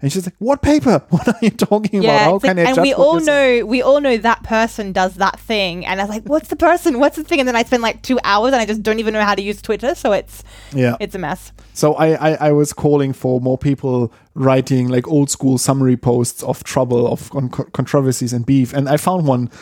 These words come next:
Speaker 1: that we're going to link that explains the whole story, um, on the scientist dot com. So the controversy comes from a paper that was published in Nature Communications in November, on November seventeenth. Um, so actually pretty fresh.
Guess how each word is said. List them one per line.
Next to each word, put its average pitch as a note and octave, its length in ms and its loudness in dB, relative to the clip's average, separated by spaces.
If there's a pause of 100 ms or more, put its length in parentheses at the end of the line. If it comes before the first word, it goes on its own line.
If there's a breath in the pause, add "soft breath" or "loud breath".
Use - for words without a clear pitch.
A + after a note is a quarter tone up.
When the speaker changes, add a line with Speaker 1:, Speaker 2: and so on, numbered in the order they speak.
(140)
Speaker 1:
that C#3 100 2
we're C3+ 100 2
going B2+ 260 2
to B2+ 120 -2
link A#2+ 260 0
that A#2+ 140 2
explains A#2+ 420 -2
the A#2+ 100 0
whole A#2 140 0
story, A#2+ 420 -2 (360 loud breath)
um, A#2 440 0
on A#2+ 220 0
the A2+ 80 2
scientist A#2 440 -2
dot A2+ 140 -4
com. A2 260 -4 (260 loud breath)
So F3 420 0
the D#3+ 360 4 (180)
controversy F#3 640 0
comes D#3+ 320 0
from C#3+ 220 0
a B2+ 40 0
paper C#3+ 400 2
that B2+ 120 0
was B2 120 0
published C#3+ 460 -4
in C3 80 -4
Nature B2+ 240 -2
Communications F3+ 960 -2
in C#3 300 0 (120)
November, C3 540 2
on B2+ 160 0
November A#2+ 540 0
seventeenth. E3 760 -2 (480 loud breath)
Um, C3 380 2
so C#3 180 0
actually C3+ 280 -2
pretty D3 300 -8
fresh. - 520 -2